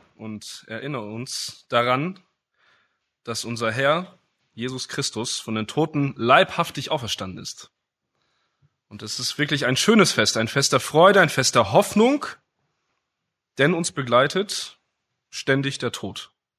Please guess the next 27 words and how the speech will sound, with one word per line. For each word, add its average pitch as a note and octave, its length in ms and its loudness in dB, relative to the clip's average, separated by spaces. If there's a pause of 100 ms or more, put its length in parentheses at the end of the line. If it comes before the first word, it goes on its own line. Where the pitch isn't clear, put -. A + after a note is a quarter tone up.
(960)
Wir G2+ 480 -6 (340)
haben G#2+ 220 -8
das G2+ 240 -8
in G2+ 260 -12
dieser G#2+ 260 -6
Gemeinde A2 540 -4 (180)
schon A#2 220 -4
erlebt, C3+ 540 2 (680)
wie G#2+ 100 -6
unser G#2+ 180 0
geliebter A2+ 300 -2
Bruder A2+ 200 -2
Josef D3+ 580 2 (680)
heimgeholt C#3 460 4
worden C3+ 180 4
ist, - 400 -4
wie A2 80 -2
er G2+ 80 0
gestorben D3 500 6
ist. - 400 -2 (800)
Er A2 120 -10
wurde G2+ 160 -2
beerdigt. A#2 640 0 (1800)
Wir B2 120 0
haben D3+ 140 4
Geschwister, D#3 420 4
die C3+ 400 2